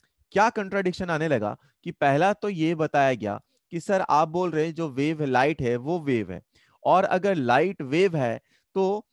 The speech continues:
उसके साथ वेव फ्रंट एसोसिएटेड होगा। मतलब कि, मतलब कि with wave front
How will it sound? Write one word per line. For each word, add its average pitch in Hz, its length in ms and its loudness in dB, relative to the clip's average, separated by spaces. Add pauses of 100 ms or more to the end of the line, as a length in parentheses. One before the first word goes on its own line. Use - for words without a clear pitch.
(160)
उसके 165 300 -4
साथ 185 240 -2
वेव 147 240 -2
फ्रंट 180 320 -4
एसोसिएटेड 165 640 -2
होगा। 151 240 -2 (400)
मतलब 151 540 0
कि, 143 300 -4 (320)
मतलब 143 580 -2
कि 127 240 -8 (340)
with 151 340 -2 (180)
wave 165 220 0
front 226 280 -6